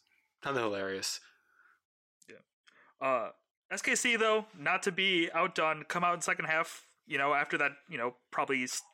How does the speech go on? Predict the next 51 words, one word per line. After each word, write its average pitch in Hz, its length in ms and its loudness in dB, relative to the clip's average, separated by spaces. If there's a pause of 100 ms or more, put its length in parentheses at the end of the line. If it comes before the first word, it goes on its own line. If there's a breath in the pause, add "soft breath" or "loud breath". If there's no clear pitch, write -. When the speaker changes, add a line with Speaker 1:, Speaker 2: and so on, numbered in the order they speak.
(300 loud breath)
Speaker 2:
yelling 156 300 4
at 156 120 2
from 160 180 -4
Per-, 156 260 2 (180)
Peter 175 180 -2
Speaker 1:
Oh, 151 100 0
you 147 40 4 (200)
Speaker 2:
Vermes. 104 120 2
Speaker 1:
know 98 160 0
it. 101 80 -2 (240)
Speaker 2:
Or, 160 220 4
you 185 100 4
know, 180 100 0
you 165 120 2
know, 151 80 2
just 160 160 4
Speaker 1:
<laughs> - 0 -
Oh, - 20 4
you 143 40 2
Speaker 2:
stern 170 260 4
Speaker 1:
know 117 180 4
it. 107 140 6
Speaker 2:
scolding. 151 520 2 (440 loud breath)
Yeah. 175 300 0 (140)
Uh, 139 280 4 (1040 loud breath)
and 160 260 0
they, 202 300 2 (100)
they 185 80 0
equalized 202 460 2
pretty 175 220 0
quickly. 233 300 2
It's - 140 -2
two 202 160 0
two. 254 240 0
And 175 160 2
then 226 160 0
it 269 100 -4
was 220 160 0
just 220 160 -4
a 202 120 2 (120)
battle 208 640 4 (220 soft breath)
till 220 180 0
after 214 300 2
ninety 202 260 0
minutes 208 340 0
where, 196 260 6
you 147 180 -4
know, 170 120 2
the 165 160 0
golden 196 360 2
boy, 175 380 4